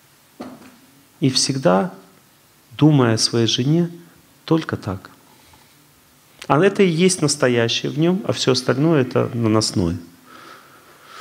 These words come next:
То есть сначала, когда люди встречаются, Бог открывает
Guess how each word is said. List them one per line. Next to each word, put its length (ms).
То 80
есть 120
сначала, 400
когда 260
люди 240
встречаются, 720
Бог 260
открывает 720